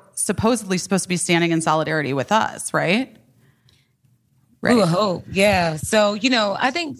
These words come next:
Speaker 2: folks also, so that has been an issue a lot, like, with, with, you know, the police unions coming out and, and, and, and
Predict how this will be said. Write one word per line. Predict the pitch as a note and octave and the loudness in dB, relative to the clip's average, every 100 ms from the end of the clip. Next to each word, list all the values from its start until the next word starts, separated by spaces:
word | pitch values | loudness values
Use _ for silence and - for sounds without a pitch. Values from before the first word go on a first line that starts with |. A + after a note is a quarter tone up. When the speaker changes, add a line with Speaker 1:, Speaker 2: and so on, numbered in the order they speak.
| _ | _
Speaker 2:
folks | A3+ A#3 G#3+ | -2 -2 0
also, | G3+ F#3 - F#3+ F#3+ F#3 F3 E3 - - _ _ _ _ _ _ _ | 0 0 0 0 2 0 -2 -8 -16 -20 _ _ _ _ _ _ _
so | - A3 G#3 | 0 2 2
that | F#3+ G3+ | 2 2
has | F#3+ F3+ | 2 0
been | D#3+ E3 | -4 -6
an | |
issue | D3+ E3 D#3+ D#3+ D#3 | -4 -4 -2 -2 0
a | |
lot, | D3+ D3 C3+ - | 0 0 -2 -2
like, | D#3 D3 - - - | -4 -6 -16 -20 -4
with, | E3+ C3+ | -4 0
with, | E3 D#3+ - _ _ | 0 0 -2 _ _
you | F3+ | -2
know, | D#3 C#3 B2+ A#2 _ _ _ | 2 2 2 -2 _ _ _
the | - | -8
police | E3 F#3 F3 - | -2 0 2 2
unions | D#3+ D#3 D3+ | 0 2 0
coming | - E3+ D3+ | 0 0 2
out | C#3+ C#3+ C#3+ | 0 0 -2
and, | C#3 C#3 - | -2 -4 -4
and, | D#3 - | -6 -4
and, | D3+ D3 E2+ - | -2 -4 -6 -10
and | - D#3 C3 - | -6 -4 -4 -8